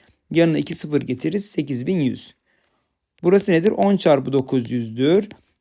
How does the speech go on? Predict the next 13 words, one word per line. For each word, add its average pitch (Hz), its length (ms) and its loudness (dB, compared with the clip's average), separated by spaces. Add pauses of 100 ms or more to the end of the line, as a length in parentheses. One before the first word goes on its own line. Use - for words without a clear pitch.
Dokuz 170 260 -4
kere 156 260 2
bir 120 220 -2
dokuz. 165 600 0
Yanına 165 340 2
kaç 165 180 2
sıfır - 220 -8
getirmemiz 127 480 -4
gerekiyor? 123 420 -4
Üç 175 140 -4
sıfır 135 260 -10
getirmemiz 123 520 -6
gerekiyor. 120 400 -4